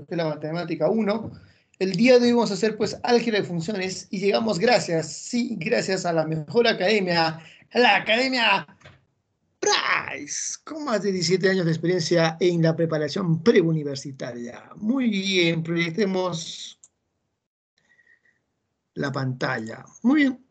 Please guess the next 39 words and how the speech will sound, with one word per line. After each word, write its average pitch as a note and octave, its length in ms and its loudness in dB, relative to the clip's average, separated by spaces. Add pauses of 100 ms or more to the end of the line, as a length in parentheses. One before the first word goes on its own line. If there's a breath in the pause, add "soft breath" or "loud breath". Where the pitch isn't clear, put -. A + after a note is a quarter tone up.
(300)
Si - 120 2
nosotros F#4 400 6
tenemos C4 340 4
dos A#3+ 140 4
funciones, G#3 500 0
dice, F3+ 300 0
sea A3 180 4
la A#3 120 4
función G3+ 360 0
f G#3+ 160 2
y F#3+ 120 2
g, G3 240 4
y F3 80 0
yo G#3+ 120 6
quiero B3 180 6
hacer G#3+ 120 2
una A#3 180 2
serie C#4 400 2
de C4+ 60 6
operaciones F#3+ 540 0
con D#3 120 -8
las D3 120 -8
funciones, E3 420 -8 (300 loud breath)
dice, A3+ 360 4
la - 140 -2
suma, A3 640 0
la D3+ 320 -4
resta, G3 480 2
la E3 160 -2
multiplicación, E3+ 1000 -2
la D#3+ 100 -4
división, E3 400 -2 (280 loud breath)
operaciones B3 420 2
más D4+ 100 0
complicadas C#4 1000 2
como G#3 260 -6
el F#3+ 140 -4
producto G3+ 1080 -4 (320)
la, D#3 460 -6